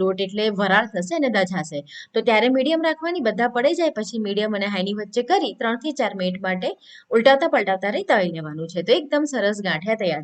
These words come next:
થઈ જશે. તો આ જ પ્રમાણે આપણે બાકીના ગાંઠિયાને પણ તૈયાર કરીશું. હવે જ્યારે બીજી વાર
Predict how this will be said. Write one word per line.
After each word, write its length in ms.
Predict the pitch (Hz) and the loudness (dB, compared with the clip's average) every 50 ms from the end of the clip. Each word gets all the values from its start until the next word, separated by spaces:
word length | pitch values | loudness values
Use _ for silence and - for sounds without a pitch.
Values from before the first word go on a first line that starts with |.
| 156 | -8
થઈ 120 | 160 147 143 156 | -12 -12 -10 -10
જશે. 260 | 147 - - 143 139 139 - - _ _ _ - - _ _ - | -10 -6 -6 -6 -6 -6 -10 -16 _ _ _ -20 -20 _ _ -2
તો 100 | - - - | 2 4 4
આ 60 | 302 | 4
જ 80 | 330 339 - 294 | 4 4 0 0
પ્રમાણે 320 | 269 262 240 226 226 214 | 0 0 0 0 -2 -2
આપણે 240 | 208 208 214 214 202 185 | -2 -2 -2 0 0 0
બાકીના 340 | 180 180 190 190 196 196 185 185 | -2 -2 -4 -6 -4 -4 -2 -2
ગાંઠિયાને 400 | 190 185 180 202 190 185 190 190 | -2 -2 -2 -2 -2 -2 -2 -2
પણ 160 | 196 214 220 220 | -4 -6 -4 0
તૈયાર 260 | 208 208 208 208 208 208 | 0 0 0 0 -2 -4
કરીશું. 360 | 202 220 220 - 359 453 - _ - - - - - | -4 -4 -6 -6 -8 -10 -10 _ -20 -20 -20 -2 6
હવે 180 | 226 254 262 247 | 6 8 8 8
જ્યારે 200 | 277 277 294 247 233 | 8 6 6 4 0
બીજી 240 | 220 208 285 370 392 | 0 2 2 4 4
વાર 100 | 381 381 | 4 4